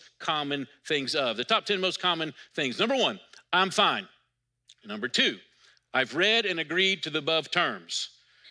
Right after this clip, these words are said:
Number three, "I don't lie." Number four, "I'm sick." Number five, "Wow, you look great in that outfit." Number six, "Don't worry, it'll be okay." Number seven,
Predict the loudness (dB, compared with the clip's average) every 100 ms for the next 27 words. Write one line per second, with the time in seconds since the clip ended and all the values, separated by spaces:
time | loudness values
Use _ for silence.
0 | _ _ _ -10 -4 -4 2 2 2 -2
1 | -14 _ _ _ _ _ 0 2 2 2
2 | 2 2 0 -4 -12 _ _ _ _ -4
3 | -4 0 0 0 -2 -8 _ _ _ _
4 | _ _ -2 0 0 0 0 -4 -14 -20
5 | _ _ _ _ -4 -2 0 2 4 2
6 | -2 -6 -14 0 0 2 -4 -10 -6 -2
7 | -2 -4 -4 2 2 0 -2 0 0 2
8 | 0 -2 -6 -10 -10 _ _ _ _ _
9 | -2 0 -2 -2 0 2 0 0 -2 -4
10 | -6 -16 _ _ 0 2 2 2 2 0
11 | -6 _ _ _ _ _ _ -4 0 0
12 | 0 0 -2 -2 -6 _ _ _ _ _
13 | -2 2 2 4 2 0